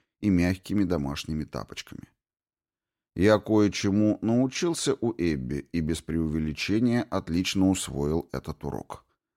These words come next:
Организатор похорон — это не тот, кто только разговоры разговаривает. Ясно одно: смерть не случайна.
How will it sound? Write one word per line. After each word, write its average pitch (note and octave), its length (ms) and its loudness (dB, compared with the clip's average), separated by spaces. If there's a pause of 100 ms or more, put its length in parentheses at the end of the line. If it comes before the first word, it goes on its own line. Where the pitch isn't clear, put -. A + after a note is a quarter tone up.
(260)
Организатор F#2 760 2
похорон — G#2+ 640 0
это A2 220 -2
не C#3 120 4
тот, A2+ 300 0
кто - 200 -6
только E2 340 -2
разговоры D#2 600 -2
разговаривает. A1 880 -12 (1000)
Ясно F#2 500 2
одно: F#2 420 0 (220)
смерть F#2 600 0
не G2+ 120 0
случайна. G1+ 680 -8